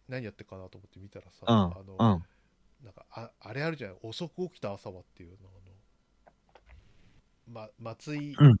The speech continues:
Speaker 1: 直美だっけ？と、
Speaker 2: ああ。
Speaker 1: 誰かと誰かと誰か。
Speaker 2: うん。
Speaker 1: の、なんか、
Speaker 2: なんか、
Speaker 1: こたつで、
Speaker 2: トーク番組？うん。
Speaker 1: そうそうそう。えっと、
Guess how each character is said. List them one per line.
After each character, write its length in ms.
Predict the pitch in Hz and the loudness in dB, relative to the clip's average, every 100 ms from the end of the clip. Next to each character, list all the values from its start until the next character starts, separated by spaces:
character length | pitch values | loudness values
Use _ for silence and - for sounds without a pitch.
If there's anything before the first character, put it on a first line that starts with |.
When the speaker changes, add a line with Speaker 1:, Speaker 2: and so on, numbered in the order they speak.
| _ | _
Speaker 1:
直 240 | 131 127 123 | -14 -12 -12
美 160 | 120 | -12
だ 80 | 107 | -14
っ 40 | 104 | -14
け？ 200 | - - _ _ - | -20 -20 _ _ -20
と、 280 | 110 98 95 _ - | -16 -16 -16 _ -2
Speaker 2:
あ 560 | 127 135 127 117 98 95 | 8 10 12 10 6 0
あ。 20 | - | -10
Speaker 1:
誰 200 | 113 110 | -10 -12
か 120 | 98 | -14
と 100 | 98 | -16
誰 220 | 101 92 | -14 -16
か 100 | 95 | -18
と 120 | 90 | -20
誰 200 | 90 90 | -20 -20
か。 160 | - - _ _ _ _ _ _ - | -20 -20 _ _ _ _ _ _ 0
Speaker 2:
う 80 | 123 | 2
ん。 160 | 95 90 - _ _ _ _ _ _ - | 2 -2 -18 _ _ _ _ _ _ -16
Speaker 1:
の、 160 | 117 95 | -14 -12
な 100 | 113 | -14
ん 40 | 113 | -16
か、 80 | 107 | -16
Speaker 2:
な 0 | |
ん 40 | |
か、 0 | |
Speaker 1:
こ 140 | - | -4
た 160 | 143 127 | 2 4
つ 40 | |
で、 120 | - 185 | 12 12
Speaker 2:
ト 0 | |
ー 80 | 160 | 12
ク 60 | |
番 160 | 208 190 | 10 10
組？ 380 | 123 101 131 - - | 8 2 -4 -4 -4
う 80 | - | 4
ん。 20 | |
Speaker 1:
そ 80 | - | 4
う 20 | |
そ 60 | 151 | 4
う 40 | |
そ 360 | 135 120 107 101 | 0 -4 -6 -10
う。 100 | 95 - | -16 -16
え 160 | 117 - | -12 -12
っ 40 | |
と、 200 | - 110 | -12 -14